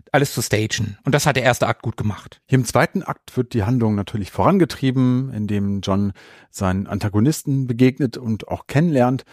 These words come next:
Speaker 2: also der eigentliche Plot beginnt hier. Und die Terroristen haben das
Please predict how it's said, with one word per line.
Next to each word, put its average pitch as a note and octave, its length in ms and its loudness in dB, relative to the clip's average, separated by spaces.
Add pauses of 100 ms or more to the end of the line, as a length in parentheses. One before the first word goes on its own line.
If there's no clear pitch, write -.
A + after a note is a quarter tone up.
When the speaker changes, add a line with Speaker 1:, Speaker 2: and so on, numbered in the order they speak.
(260)
Speaker 2:
also G#2+ 140 0
der A2 140 -2
eigentliche A#2 560 0
Plot - 320 -4
beginnt C3 340 2
hier. B2 340 2 (480)
Und A#2 200 0
die A#2 160 2
Terroristen A#2 580 2
haben A#2 140 4
das - 180 0